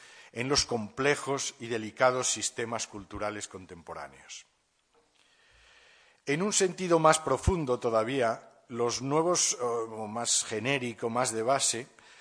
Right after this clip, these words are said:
los nuevos parámetros de la sociedad de la cultura problematizan el fundamento mismo de la valoración artística,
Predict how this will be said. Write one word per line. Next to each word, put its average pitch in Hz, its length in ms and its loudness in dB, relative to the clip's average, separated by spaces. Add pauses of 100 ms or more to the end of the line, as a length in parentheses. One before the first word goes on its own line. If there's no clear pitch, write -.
(160)
los 120 160 0
nuevos 175 380 2
parámetros 151 600 4
de 113 80 -2
la 107 80 2
sociedad 120 340 0
de 147 60 6
la 139 180 4
cultura 143 560 0
problematizan 135 960 0 (300)
el 123 120 -8
fundamento 127 680 -2
mismo 143 440 -2
de 127 120 -2
la 117 100 4
valoración 110 560 0
artística, - 800 -6